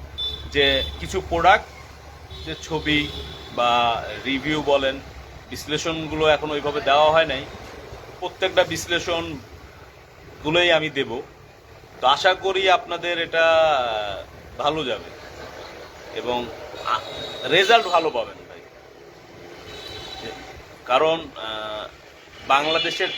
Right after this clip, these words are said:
বেশ কিছু জায়গায় এই প্রোডাক্টগুলো পাঠানো হয়েছে, কিছু, আহ, গেম ফিশিং হয়েছে, যেটা কম্পিটিশন বলেন বা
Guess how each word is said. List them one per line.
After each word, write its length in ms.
বেশ 220
কিছু 240
জায়গায় 520
এই 140
প্রোডাক্টগুলো 480
পাঠানো 440
হয়েছে, 280
কিছু, 200
আহ, 680
গেম 140
ফিশিং 240
হয়েছে, 340
যেটা 140
কম্পিটিশন 640
বলেন 440
বা 160